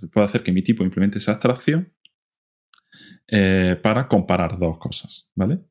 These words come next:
Pues, ¿qué es un funtor? Pues es una abstracción que hace que mi tipo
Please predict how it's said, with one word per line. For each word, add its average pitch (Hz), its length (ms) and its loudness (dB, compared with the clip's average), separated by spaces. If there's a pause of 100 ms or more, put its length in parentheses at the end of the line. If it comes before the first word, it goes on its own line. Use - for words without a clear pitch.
(480)
Pues, 101 160 -4
¿qué 131 80 2
es 131 100 0
un 135 100 2
funtor? 135 540 0
Pues - 200 -4
es 104 320 -2
una 104 180 2
abstracción 147 500 0 (520)
que 98 240 2
hace 117 260 -2
que 110 120 2
mi 104 140 2
tipo 135 500 -2